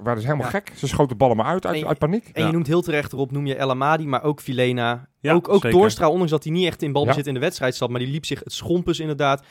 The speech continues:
Speaker 2: Berghuis en Boetius, die individueel echt weer van wereldklasse waren.
Speaker 3: Wat een klasse, hè?
Speaker 1: Die zijn zo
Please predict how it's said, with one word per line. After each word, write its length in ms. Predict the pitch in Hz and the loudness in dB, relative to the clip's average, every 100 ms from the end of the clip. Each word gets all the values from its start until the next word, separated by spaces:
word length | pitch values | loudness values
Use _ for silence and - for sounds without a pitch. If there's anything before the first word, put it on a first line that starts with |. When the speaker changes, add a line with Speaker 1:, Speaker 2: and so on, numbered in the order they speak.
| - - - - | -20 -20 -20 -20
Speaker 2:
Berghuis 460 | 120 147 147 131 135 | -2 2 4 4 0
en 100 | 127 | 0
Boetius, 420 | 120 135 135 113 | 2 0 0 -8
die 160 | 120 - | -8 -8
individueel 640 | 135 120 113 113 117 123 | -8 -6 -8 -4 -2 -2
echt 200 | 135 131 | -4 -6
weer 180 | 123 131 | -2 -2
van 200 | 120 117 | -2 -2
wereldklasse 640 | 127 151 127 - 120 - | 0 2 0 -2 -6 -4
waren. 320 | 110 110 104 | -2 -2 2
Speaker 3:
Wat 120 | 110 107 | 2 2
een 80 | |
klasse, 340 | 104 110 104 90 | 2 0 -2 -6
hè? 120 | 98 113 _ | -8 -10 _
Speaker 1:
Die 100 | 90 | -16
zijn 120 | |
zo 80 | 80 | -14